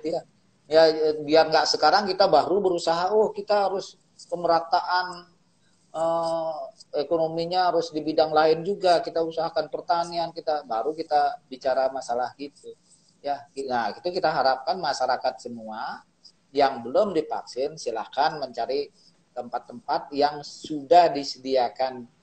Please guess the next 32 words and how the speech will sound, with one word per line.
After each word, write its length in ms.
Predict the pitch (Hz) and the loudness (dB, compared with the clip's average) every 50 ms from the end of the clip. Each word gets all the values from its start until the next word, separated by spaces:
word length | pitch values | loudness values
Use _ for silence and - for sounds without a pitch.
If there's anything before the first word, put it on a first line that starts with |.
| _ _ _ _ _ _ _ _ _ _ | _ _ _ _ _ _ _ _ _ _
di, 560 | _ 120 131 135 127 127 123 123 120 120 120 117 | _ -8 -6 -6 -6 -6 -8 -8 -8 -10 -10 -10
di, 320 | 120 123 123 120 120 113 | -8 -8 -8 -8 -8 -10
di 160 | - - 127 123 - | -12 -12 -12 -12 -10
tempat-tempat 600 | - 123 120 - 131 127 - 131 123 - 127 - - | -12 -8 -4 -4 -4 -4 -6 -8 -6 -4 -4 -4 -4
yang 120 | 131 131 123 | -6 -6 -8
ditentukan 560 | 127 - - 160 170 208 202 - - 151 143 | -8 -8 -8 -4 0 0 0 2 2 0 0
dengan 320 | 139 147 135 139 151 151 | 0 -2 -2 -2 -4 -4
gratis. 1200 | 123 - - 135 135 156 147 135 - - _ _ _ - 147 151 135 - - - - - - - - _ _ _ _ _ _ _ _ _ _ _ _ | -6 -4 -2 0 0 0 0 -4 -6 -8 _ _ _ -4 -2 -2 -2 -4 -6 -12 -14 -16 -20 -20 -20 _ _ _ _ _ _ _ _ _ _ _ _
Ya, 240 | 107 117 123 131 135 - - - _ _ | -4 -2 -2 -2 -4 -6 -10 -20 _ _
gratis, 560 | - 123 117 113 - - 127 117 - - - | -4 -4 -4 -4 -4 -6 -6 -6 -6 -4 -4
ya. 160 | 120 120 117 | -2 -2 -2
Ini 240 | 123 135 147 160 156 | -4 -6 -6 -6 -6
yang 80 | 143 139 | -6 -6
kita, 400 | 120 - - 135 135 127 - - - _ _ _ _ _ _ _ | -8 -4 -2 0 0 0 -2 -6 -12 _ _ _ _ _ _ _
eh, 140 | - 123 - | -12 -8 -4
perlu 240 | 127 123 127 127 123 | -4 -2 -2 0 0
garis 240 | 123 120 123 117 | 0 0 0 -2
bawahi 400 | - 123 120 123 131 135 151 160 | -4 -2 0 2 2 2 2 0
untuk 160 | 151 139 139 127 | -2 -2 -4 -4
pemerintah 560 | - 127 123 120 120 120 120 - 113 104 - | -2 -4 -4 -4 -4 -6 -4 -4 -6 -6 -6
kita, 400 | - 160 165 - 120 110 107 - 123 | -8 -12 -8 -6 -6 -6 -6 -4 -2
ya, 160 | 131 123 120 - | -2 -2 -2 -2
akan 160 | - 135 131 123 | -6 -10 -10 -12
berusaha 320 | 113 - 120 - - 117 113 120 | -14 -14 -12 -8 -6 -6 -6 -8
maksimal. 640 | 120 - - - - 165 170 156 139 123 123 - - _ _ _ _ _ _ _ _ _ - | -10 -14 -14 -12 -12 -10 -8 -6 -6 -6 -6 -8 -12 _ _ _ _ _ _ _ _ _ -8
Di 160 | 131 135 131 | -6 -6 -4
tempat 320 | - 123 120 139 139 - | -4 -2 -2 -2 -2 -2
negara 320 | 139 135 123 131 127 131 131 | -4 -2 0 2 2 2 2
lain 320 | 127 123 135 143 147 - | 2 2 2 0 0 -2
pun 160 | 190 208 190 | -4 -2 -2
belum 160 | 151 139 135 135 | -2 -2 -2 -4
tentu 320 | 151 165 170 - 185 180 | -6 -8 -6 -4 -4 -4